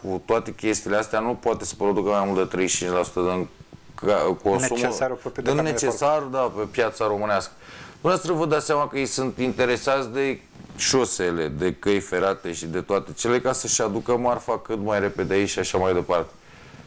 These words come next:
Speaker 1: Păi uitați-vă la Grecia, au, <clears throat> sunt pepeni de la greci, dacă nu mă înșel eu, doi virgulă cinci lei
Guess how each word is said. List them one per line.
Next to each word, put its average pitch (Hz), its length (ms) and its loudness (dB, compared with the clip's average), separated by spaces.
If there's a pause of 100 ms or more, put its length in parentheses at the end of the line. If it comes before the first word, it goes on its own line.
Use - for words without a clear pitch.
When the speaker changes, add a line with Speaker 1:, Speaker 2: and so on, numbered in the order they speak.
Speaker 1:
Păi 135 100 2
uitați-vă 156 480 0
la 151 200 4
Grecia, 131 320 -4
au, 151 160 0 (260)
<clears throat> 101 220 0
sunt 110 280 -2
pepeni 117 380 0
de 110 60 -4
la 104 200 2
greci, 98 320 0 (220)
dacă 101 200 2
nu 95 640 -2
mă 92 80 0
înșel 95 280 0
eu, 104 160 4
doi 101 340 2
virgulă 92 340 0
cinci 92 300 -2
lei 82 180 -4